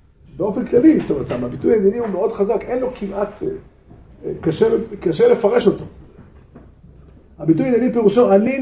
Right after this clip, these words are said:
נמצא פה בשבילך. אני נענה לך לגמרי." ואלוק-, אברהם אבינו עונה את זה לאלוקים, הוא עונה את זה ליצחק. לא סתם בחיים,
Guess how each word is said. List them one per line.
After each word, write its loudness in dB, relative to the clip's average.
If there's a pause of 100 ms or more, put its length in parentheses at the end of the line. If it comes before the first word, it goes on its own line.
נמצא 2 (120)
פה 4
בשבילך. -4 (1600)
אני -6
נענה 2
לך 0
לגמרי." -2 (180)
ואלוק-, -4
אברהם 2
אבינו 6
עונה 2
את 0
זה 4
לאלוקים, 2 (420)
הוא -6
עונה 0
את 2
זה -2
ליצחק. -4 (1900)
לא 2
סתם -2
בחיים, -4